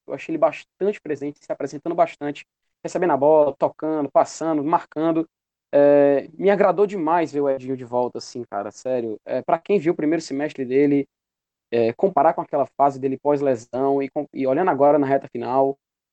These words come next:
realmente pra gente aplaudir, porque, é, o Edinho é um jogador muito precioso.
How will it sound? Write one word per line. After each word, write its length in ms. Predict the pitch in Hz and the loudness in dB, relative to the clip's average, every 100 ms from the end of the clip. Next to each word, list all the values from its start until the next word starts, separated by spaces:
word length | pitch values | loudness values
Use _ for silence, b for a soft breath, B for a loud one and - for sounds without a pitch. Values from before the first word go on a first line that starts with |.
| _ | _
realmente 300 | 151 156 165 | 0 0 -2
pra 120 | - 151 | -6 -6
gente 200 | 165 160 | -2 -2
aplaudir, 460 | 175 165 120 120 - | 2 2 0 -12 -14
porque, 720 | - - 127 127 127 123 113 _ _ _ _ | -18 -8 -4 -4 -4 -4 -8 _ _ _ _
é, 220 | 104 101 | -10 -2
o 100 | 143 | 0
Edinho 180 | 156 160 | 2 2
é 20 | |
um 20 | |
jogador 260 | 165 160 151 | 2 2 0
muito 160 | 165 - | -4 -6
precioso. 680 | 160 - 120 120 117 113 | -10 -8 -10 -8 -10 -12